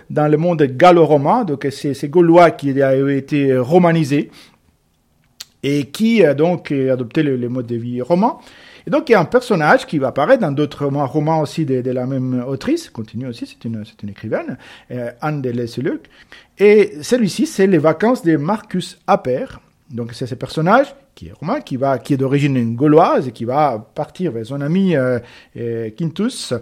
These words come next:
euh, Solem, prendre du bon temps, sauf qu'il y a des meurtres qu'il va falloir, d'une manière ou d'une autre, résoudre. Et Marcus Appert s'y met. Et donc, vous allez connaître tous les fins fonds de l'histoire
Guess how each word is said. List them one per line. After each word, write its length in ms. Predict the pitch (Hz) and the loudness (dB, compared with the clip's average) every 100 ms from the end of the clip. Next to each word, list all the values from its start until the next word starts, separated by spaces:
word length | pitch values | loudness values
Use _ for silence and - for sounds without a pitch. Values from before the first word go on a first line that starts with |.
| - - - | -10 -20 -8
euh, 380 | 127 123 120 117 | -6 -4 -2 0
Solem, 560 | 165 160 208 202 131 - - - - | 4 6 6 4 -4 -8 -20 -20 -2
prendre 180 | 170 151 | 0 2
du 80 | |
bon 180 | 139 143 | 2 2
temps, 180 | - 233 | 4 4
sauf 200 | 196 - | 4 2
qu'il 300 | 220 220 180 | 8 8 6
y 80 | 170 | 2
a 80 | 175 | 2
des 120 | 165 | 0
meurtres 420 | 139 135 - 131 - | -2 -8 -10 -16 -14
qu'il 160 | 117 | -12
va 140 | 110 113 | -10 -6
falloir, 720 | 139 135 165 185 185 185 - _ - | -2 4 6 6 4 -4 -20 _ -14
d'une 240 | 127 165 | -6 -4
manière 340 | 135 131 160 123 | -4 -2 -2 -4
ou 60 | |
d'une 180 | 117 123 | -6 -2
autre, 280 | 196 202 - _ _ - | -2 -4 -12 _ _ -6
résoudre. 640 | 156 214 - 117 104 - - | 0 0 0 -10 -10 -10 -2
Et 220 | 190 - - | -2 -2 -10
Marcus 840 | 110 123 - - 139 - - - | -10 -10 -12 -12 -14 -14 -20 -20
Appert 580 | - 92 175 180 180 170 - | -20 -4 0 4 4 2 -14
s'y 240 | - - 233 | -12 -4 -2
met. 200 | 202 - _ _ - - _ - | -2 -6 _ _ -20 -20 _ -16
Et 40 | 117 | -4
donc, 360 | 220 - - _ _ _ _ _ _ - | -4 -4 -12 _ _ _ _ _ _ -14
vous 60 | 101 | -4
allez 260 | 127 160 | 0 0
connaître 560 | - - 185 175 - - | -2 0 4 4 0 -6
tous 200 | 180 165 | -2 -2
les 120 | 123 | -2
fins 160 | 117 135 | -6 -8
fonds 160 | 170 | -6
de 80 | 135 | -6
l'histoire 580 | 120 113 208 220 226 | -8 -4 2 4 4